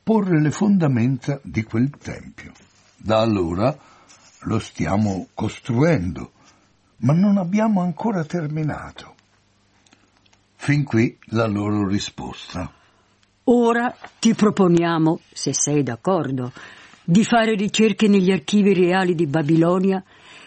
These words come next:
Speaker 2: per vedere se veramente c'è un documento del re Ciro che autorizza la ricostruzione del Tempio di Gerusalemme. Attendiamo tue istruzioni.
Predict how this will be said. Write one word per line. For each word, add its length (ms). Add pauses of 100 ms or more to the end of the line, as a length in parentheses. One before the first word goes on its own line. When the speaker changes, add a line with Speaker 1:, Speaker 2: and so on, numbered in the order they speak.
(140)
Speaker 2:
per 180
vedere 380
se 180
veramente 840
c'è 220
un 200
documento 640
del 200
re 260
Ciro 520 (380)
che 160
autorizza 640
la 100
ricostruzione 880
del 240
Tempio 340
di 120
Gerusalemme. 920 (800)
Attendiamo 920
tue 320
istruzioni. 1000